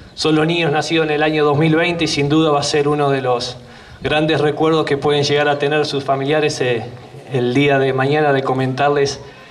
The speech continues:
en el año que, que le ha tocado nacer. Muchos de ellos,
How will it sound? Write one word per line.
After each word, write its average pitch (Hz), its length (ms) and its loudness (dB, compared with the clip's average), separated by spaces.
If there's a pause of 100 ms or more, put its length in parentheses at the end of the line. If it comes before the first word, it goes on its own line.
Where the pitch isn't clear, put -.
(140)
en 131 120 0
el 151 140 2
año 170 380 0
que, 135 500 0
que 139 80 0
le 143 140 2
ha 151 100 0
tocado 147 380 2
nacer. 185 520 -2 (600)
Muchos 160 400 0
de 170 120 2
ellos, 156 460 -2